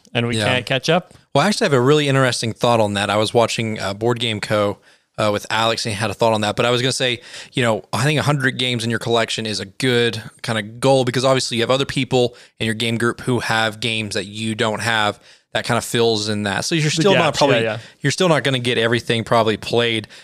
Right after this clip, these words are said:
Speaker 2: And so a couple games that I have up on the chopping block and a couple that I have that some other people have, and I just don't think, um, my copy is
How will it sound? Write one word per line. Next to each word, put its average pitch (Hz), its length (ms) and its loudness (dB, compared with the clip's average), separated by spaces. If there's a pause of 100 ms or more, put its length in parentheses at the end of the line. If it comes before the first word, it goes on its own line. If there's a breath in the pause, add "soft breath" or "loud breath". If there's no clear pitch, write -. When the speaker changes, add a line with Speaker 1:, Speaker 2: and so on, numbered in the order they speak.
(120 loud breath)
Speaker 2:
And 107 100 -6
so 127 140 -2
a - 20 -2
couple 175 360 2
games 127 420 -2
that 120 100 2
I 113 60 2
have 110 380 0
up 127 200 0
on 123 100 0
the 113 60 -2
chopping 113 480 0
block 104 380 2 (320 loud breath)
and 113 80 -4
a - 20 -8
couple 147 280 2
that 110 320 0
I 135 160 2
have 123 420 0
that 104 240 -2
some 123 160 -4
other 120 160 2
people 117 240 -4
have, 110 420 0
and 110 340 -6
I 113 120 -4
just 107 200 -4
don't 110 180 -2
think, 113 460 -6 (460 soft breath)
um, 101 400 -4
my 113 220 -2
copy 120 500 0
is 104 140 -6